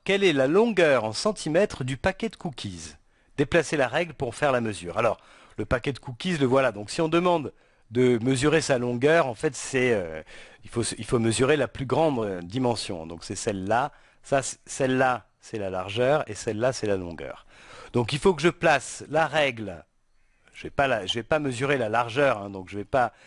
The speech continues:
euh, déplacer la règle, euh, comme ça pour mesurer la largeur. Je vais juste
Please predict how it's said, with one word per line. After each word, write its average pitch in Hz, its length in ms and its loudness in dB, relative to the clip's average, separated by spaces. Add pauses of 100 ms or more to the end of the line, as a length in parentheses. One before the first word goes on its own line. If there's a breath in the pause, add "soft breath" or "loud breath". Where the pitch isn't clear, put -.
(260 loud breath)
euh, 92 80 -8
déplacer 131 560 -2
la 120 100 2
règle, 113 340 -2
euh, 87 380 -8 (420)
comme 104 200 -4
ça 120 220 0
pour 90 200 -12
mesurer 101 300 -4
la 95 100 -6
largeur. 107 340 -2
Je 123 80 -8
vais 113 120 -6
juste 123 420 -6